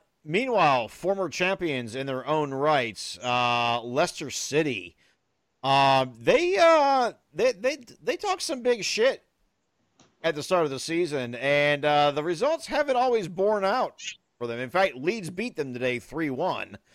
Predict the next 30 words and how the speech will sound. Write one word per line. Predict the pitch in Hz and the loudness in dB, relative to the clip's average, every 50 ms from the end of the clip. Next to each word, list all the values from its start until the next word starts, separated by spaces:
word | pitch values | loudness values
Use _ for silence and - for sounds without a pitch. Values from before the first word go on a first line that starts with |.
| - _ _ _ _ _ _ _ | -20 _ _ _ _ _ _ _
at | 170 190 - - | 4 4 4 2
the | 170 | -2
King | - - 180 156 135 123 | -4 -2 -2 -2 -2 0
Power | 135 160 151 131 120 | 0 2 2 2 0
Stadium. | 110 - - 170 175 156 120 90 87 82 82 82 _ _ _ _ _ _ _ _ _ - | -4 -4 -2 -2 -2 -2 -4 -6 -10 -14 -18 -20 _ _ _ _ _ _ _ _ _ -4
Um, | 131 135 139 139 139 135 135 135 131 123 127 123 113 - _ _ _ _ _ _ _ _ _ _ _ _ _ _ _ _ _ _ _ | 0 0 2 2 2 2 2 0 0 -2 -6 -12 -18 -20 _ _ _ _ _ _ _ _ _ _ _ _ _ _ _ _ _ _ _
you | 147 | 0
know, | 156 156 147 143 | 2 2 2 2
Brendan | 120 117 139 180 220 247 240 220 | 0 -2 -2 -2 -2 -2 -4 -2
Rodgers, | 202 202 202 202 180 202 202 180 - | 0 2 2 2 2 0 -2 -4 -4
he's | 202 208 160 | -6 -6 -4
doing | - 254 269 262 254 240 165 151 | -2 0 0 0 0 -2 0 2
a | 170 175 | 2 2
good | 160 135 143 170 202 220 | 2 2 4 4 4 4
job. | 196 175 214 226 226 226 233 233 247 240 240 - _ - - - - _ _ - | 2 0 0 2 2 4 4 2 2 0 -2 -6 _ -18 -20 -20 -20 _ _ 2
I, | 160 175 175 147 107 | 2 4 4 2 -2
I | 139 139 143 151 | -6 0 2 2
really | 151 156 208 262 277 254 | 4 6 6 6 6 4
think | - 220 214 | 2 0 0
that | 214 190 | 0 0
they | 160 180 160 165 170 | 2 2 4 6 6
are, | 175 175 175 170 165 156 - - | 6 6 6 6 4 2 0 -4
you | - 160 | -2 2
know, | 160 151 143 131 | 4 4 4 2
f-, | - - - - | -2 -8 -20 -6
considering | - 160 143 - 196 220 208 208 | -4 -4 -2 0 0 0 2 4
all | 202 190 180 | 4 4 4
the, | 165 160 131 - - - _ _ _ _ _ | 4 2 0 0 -6 -20 _ _ _ _ _
again, | 156 170 175 240 254 220 247 | 0 2 2 2 2 2 2
all, | - 131 160 175 170 | 4 6 6 6 6